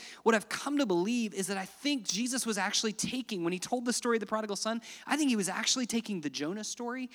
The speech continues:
and reframing it in the story of the prodigal son. And you may not agree with that, but you'll see it as we go through it.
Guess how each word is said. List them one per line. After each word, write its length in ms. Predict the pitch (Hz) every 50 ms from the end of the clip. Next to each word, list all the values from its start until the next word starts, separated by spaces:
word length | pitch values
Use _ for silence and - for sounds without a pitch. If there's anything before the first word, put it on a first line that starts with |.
| - - - -
and 200 | - 117 156 156
reframing 840 | 190 226 220 214 - - - - 208 214 220 220 190 151 117 104 90
it 260 | - _ - - - _ _ _ _ _ _ _ _
in 100 | - 170
the 80 | 175 170
story 300 | 160 - - 202 190 170
of 20 |
the 80 | 151 139
prodigal 320 | - 175 160 151 147 139
son. 220 | - - 170 147 127
And 180 | 127 143 151
you 80 | 170 214
may 120 | 220 226
not 280 | 202 202 196 185 - -
agree 220 | - 160 - 208 240
with 140 | 208 170 -
that, 120 | 170 -
but 160 | 160 - -
you'll 60 | 170
see 280 | 170 - - - - 175
it 120 | 139 - -
as 140 | 151 139 156
we 80 | 151
go 160 | 143 151 143
through 260 | 139 - - 185 175 139
it. 120 | 123 -